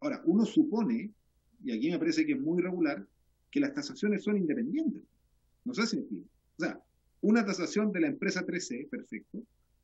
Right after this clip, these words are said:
y una tasación de un consultor independiente. Entonces, se supone que los dos llegan a conclusiones parecidas, pero el hecho que a ti, Arturo, <laughs> te haya hablado,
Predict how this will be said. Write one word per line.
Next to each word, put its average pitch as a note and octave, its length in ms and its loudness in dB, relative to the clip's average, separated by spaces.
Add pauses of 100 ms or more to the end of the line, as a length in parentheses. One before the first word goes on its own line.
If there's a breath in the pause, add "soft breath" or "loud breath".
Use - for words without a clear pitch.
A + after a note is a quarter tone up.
y G#2+ 60 -2
una C#3+ 140 2
tasación F3+ 520 -4
de F3+ 60 -4
un F3+ 100 -4
consultor E3+ 420 0
independiente. D3+ 600 0
Entonces, - 340 -4 (400)
se C3+ 100 -4
supone D#3 340 4
que F3+ 100 2
los C#3 140 6
dos F3+ 160 2
llegan G3 280 2
a E3 60 -2
conclusiones E3 520 -2
parecidas, G#3+ 500 -2 (220)
pero B2+ 260 -2 (140)
el C3 160 2
hecho G3+ 220 2
que D#3+ 80 4
a C3+ 80 0
ti, F#3 100 0
Arturo, F3 440 2
<laughs> - 200 -8
te B3 60 0
haya - 180 -6 (160)
hablado, D3+ 560 -2